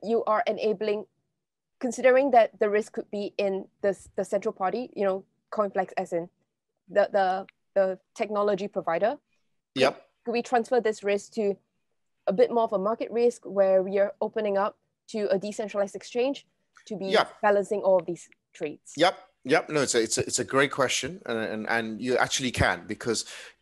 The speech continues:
Speaker 2: uh, in the example of, um, say, um, taking it to a DeFi pool, you know, you could take Flex U S D and, and,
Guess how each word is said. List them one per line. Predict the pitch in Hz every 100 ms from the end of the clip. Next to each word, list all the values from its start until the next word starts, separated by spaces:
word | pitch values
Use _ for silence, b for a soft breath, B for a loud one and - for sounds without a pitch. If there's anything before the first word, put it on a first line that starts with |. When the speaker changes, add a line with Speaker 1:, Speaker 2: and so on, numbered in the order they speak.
| -
Speaker 2:
uh, | 113 107 101
in | 120
the | 120
example | 98 117 123 135 135 -
of, | 110 107 107 - - 107
um, | 101 98 98 95 95 -
say, | - 120 107 101 98 98
um, | 95 95 92
taking | 120 113 110
it | -
to | 101
a |
DeFi | 104 101 101 98
pool, | - 135 95 98 B B B
you | -
know, | 110 98
you | 123 135
could | - 156 139 -
take | 127 117 - - _ _ _ -
Flex | 113 -
U | 113
S |
D | - 151 131 113
and, | 104 104 107 104 104 104
and, | 107 104 104 101 101